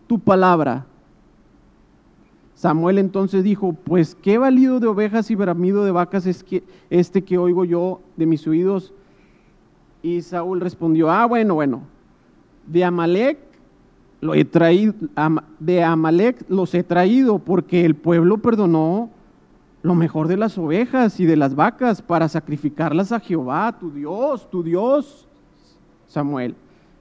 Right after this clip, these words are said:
Pero lo demás lo destruimos, lo vil y despreciable". Entonces dijo Samuel a Saúl:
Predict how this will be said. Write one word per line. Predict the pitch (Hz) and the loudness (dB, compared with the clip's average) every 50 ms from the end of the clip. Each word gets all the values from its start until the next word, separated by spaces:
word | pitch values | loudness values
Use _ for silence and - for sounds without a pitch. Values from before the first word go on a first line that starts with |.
| _ _ _ | _ _ _
Pero | 185 190 190 | 0 2 4
lo | 196 185 185 180 | 4 4 4 4
demás | 180 170 180 190 175 165 240 - - _ _ _ _ _ _ | 4 2 2 0 0 -2 -2 -4 -6 _ _ _ _ _ _
lo | 262 320 | 4 4
destruimos, | 330 302 - - 220 170 180 233 277 247 175 131 - - - - _ _ _ _ _ _ _ _ _ _ _ _ | 4 4 2 2 2 2 4 4 4 2 2 -2 -8 -14 -20 -20 _ _ _ _ _ _ _ _ _ _ _ _
lo | - 151 156 143 | -4 -2 -2 0
vil | 135 147 143 143 151 180 190 | 2 2 2 2 2 0 0
y | 202 190 165 147 - - - _ _ _ _ _ _ _ _ _ _ _ _ _ _ _ _ _ _ _ _ - 147 | -2 -4 -4 -6 -10 -16 -20 _ _ _ _ _ _ _ _ _ _ _ _ _ _ _ _ _ _ _ _ -12 -10
despreciable". | 180 160 - - - 151 139 - 147 151 156 202 220 185 139 127 - - _ _ _ _ _ _ _ _ _ _ _ _ _ _ _ _ _ _ _ _ _ _ _ _ _ _ _ _ _ _ _ | -10 -10 -10 -12 -14 -14 -14 -12 -10 -8 -8 -4 -4 -4 -6 -6 -12 -20 _ _ _ _ _ _ _ _ _ _ _ _ _ _ _ _ _ _ _ _ _ _ _ _ _ _ _ _ _ _ _
Entonces | 160 185 185 156 208 208 202 214 226 214 | -2 -2 -2 0 0 -2 0 0 -2 -2
dijo | 214 220 - 214 | -2 -2 -4 -4
Samuel | 196 - 196 185 190 196 196 | -4 -2 -2 -2 0 0 -2
a | 196 | -2
Saúl: | 180 196 180 180 175 165 156 - | -2 -2 -2 0 0 0 -2 -2